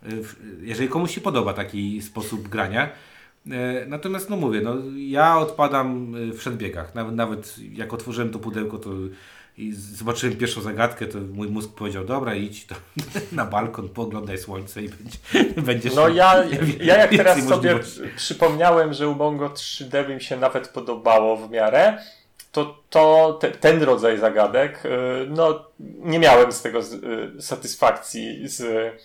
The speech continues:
Speaker 2: i, i przyjemności z ich układania i o ile przy Fitsach to jest kwestia tego, że, och, taka prosta zabawa na smartfonie lepsza, ale mu-, można się pobawić, o tyle tutaj to,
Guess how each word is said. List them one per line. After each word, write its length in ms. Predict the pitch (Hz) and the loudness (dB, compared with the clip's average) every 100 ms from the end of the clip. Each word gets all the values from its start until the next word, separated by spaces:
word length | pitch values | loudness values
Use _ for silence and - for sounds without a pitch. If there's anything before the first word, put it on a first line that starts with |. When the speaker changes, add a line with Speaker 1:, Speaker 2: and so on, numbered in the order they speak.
| _ _ _ - | _ _ _ -12
Speaker 2:
i, 340 | 117 107 - | -10 -8 -8
i 60 | - | -6
przyjemności 640 | - 147 135 127 - 131 | -2 0 0 -2 -2 -8
z 100 | 139 | -10
ich 100 | 147 | -10
układania 500 | 139 143 131 160 185 | -2 0 2 2 2
i 140 | 160 | 2
o 160 | 151 160 - | 2 2 0
ile 360 | 180 156 135 - - _ | 2 4 4 2 -8 _
przy 180 | - 143 | -6 -6
Fitsach 500 | - 175 - 127 - | -6 -10 -2 -2 0
to 80 | 135 | -4
jest 160 | 131 | -4
kwestia 320 | - 147 147 139 | -4 -4 -2 -2
tego, 240 | 143 143 | -2 -2
że, 260 | 147 139 - _ - | 0 0 -2 _ 0
och, 400 | 254 226 - - | 4 4 2 0
taka 220 | 165 165 | 2 2
prosta 380 | 160 165 - 143 | 2 0 2 2
zabawa 420 | 131 143 147 143 | 4 6 6 6
na 100 | 135 | 4
smartfonie 500 | 135 143 143 160 151 | 2 -2 -2 -4 0
lepsza, 360 | 151 151 135 - | 0 2 0 0
ale 200 | 131 139 | 0 0
mu-, 280 | 143 143 135 | 2 2 4
można 420 | 135 156 131 135 | 4 4 4 0
się 160 | 135 | 0
pobawić, 680 | 127 120 110 110 185 214 - - - _ | -4 0 2 2 0 -8 -8 -16 -20 _
o 80 | 156 | -2
tyle 220 | 170 160 | 2 2
tutaj 800 | 160 156 151 151 143 143 143 - - | 0 -2 4 4 4 2 -2 -8 0
to, 420 | 123 123 120 | 4 6 4